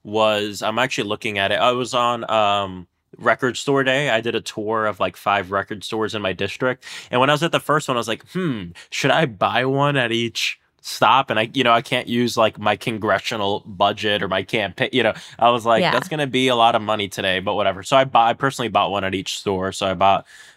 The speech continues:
Speaker 1: um, M F Doom. I bought a Mass Production record at another record store. I bought Paramore's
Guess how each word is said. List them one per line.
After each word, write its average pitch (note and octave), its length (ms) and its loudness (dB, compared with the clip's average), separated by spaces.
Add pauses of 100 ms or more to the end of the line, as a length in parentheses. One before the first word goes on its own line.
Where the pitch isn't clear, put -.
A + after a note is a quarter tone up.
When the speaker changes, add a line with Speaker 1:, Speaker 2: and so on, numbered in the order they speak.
Speaker 1:
um, G2 480 2 (220)
M A2 140 0
F G2+ 180 -2 (100)
Doom. C#3 600 2 (340)
I G#2 120 2
bought G#2+ 200 4
a G2 60 0
Mass G#2 320 -2
Production B2+ 540 -2
record B2+ 320 0
at G2+ 100 0
another A#2 720 0
record A#2 480 0
store. A2 580 0 (400)
I A2 140 4
bought G#2 560 4 (200)
Paramore's A2+ 840 -2